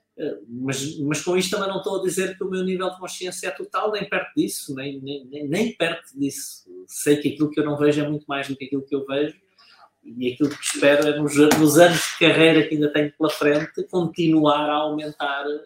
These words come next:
esse, esse nível de consciência. Ahm, e, e, portanto, eu peço sempre, e isto a título de conclusão, ao Helder e para todos os que nos estão a ouvir, eu nunca peço que as pessoas sigam aquilo que eu sugiro, nunca peço que as pessoas sigam aquilo que eu digo, nunca peço que as pessoas sigam as minhas ideias,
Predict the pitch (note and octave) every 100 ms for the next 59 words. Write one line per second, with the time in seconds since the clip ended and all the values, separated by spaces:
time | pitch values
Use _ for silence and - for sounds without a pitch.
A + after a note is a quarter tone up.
0 | _ C3+ A#2+ - - G#2+ G#2 G#2+ G#2+ -
1 | G#2 G2+ _ _ - - - - - _
2 | _ - - - _ _ A#2+ G#2+ G#2+ G2
3 | F#2 F2 _ _ _ _ _ _ _ E3
4 | - - D#3+ - G#3 G3+ G#3+ A3 G#3 -
5 | - F#3 F3+ F3+ F3+ E3 C#3+ D3+ D3+ -
6 | C#3 C#3 - D3 C#3 - C#3 - A2 C3
7 | C#3 B2+ A#2+ C3+ C#3+ C3 A#2 G#2+ A2+ B2
8 | A#2 A2+ - A2 - A2+ G#2 F#2 A#2 C3
9 | - _ _ _ _ _ _ - C#3 D3
10 | D#3 D#3 D3 - D3 - D3+ - - C3
11 | C3+ B2+ - B2+ A2+ - B2+ C#3 E3+ C#3
12 | B2 B2 A#2+ A#2 B2 A2 - A#2 - A2+
13 | G#2 - A#2+ A2 A2 G#2+ A#2 G#2+ - G#2+
14 | G#2+ E3+ D#3+ C#3+ C3+ B2+ B2 - - -
15 | A2+ - A#2+ G#2+ - A#2+ A#2 G#2+ G#2 -
16 | - A#2 G#2+ A2+ C#3+ D#3 D#3 D3+